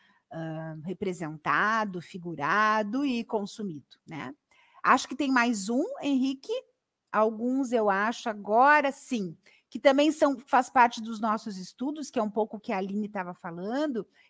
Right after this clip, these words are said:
que são as representações agora que a gente chama ligadas ao feminismo decolonial, quer dizer, que como é que são representadas as mulheres? Em geral, eram mulheres brancas, né,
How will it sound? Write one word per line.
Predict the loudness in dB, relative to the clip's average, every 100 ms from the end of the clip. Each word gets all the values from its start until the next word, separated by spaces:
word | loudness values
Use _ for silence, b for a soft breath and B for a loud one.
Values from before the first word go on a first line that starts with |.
| _
que | -10
são | -4 -2
as | -2
representações | -2 -2 -2 -2 -2 -2 -4 -4 -2 0
agora | 0 2 2 2
que |
a | -4
gente | -6 -8
chama | -6 -4 -2 -2 -4
ligadas | -8 -2 0 0 -4
ao | -4
feminismo | -4 -2 -2 -4 -4
decolonial, | -2 -2 0 0 0 -2 0 -2 -2
quer | -8
dizer, | -10 -8 -8 b b
que | -10
como | -4 0
é | -2
que | -4
são | -6 -4
representadas | -2 -4 -6 -6 -4 -4 -4 -6
as | -8 -8
mulheres? | -8 -6 -6 -8 -8
Em | -8
geral, | -6 -2 -2
eram | -2
mulheres | -4 -4 -4 -6 -8
brancas, | -8 -6 -4 -4 -2 -2 -2 -4
né, | -6 -2 -2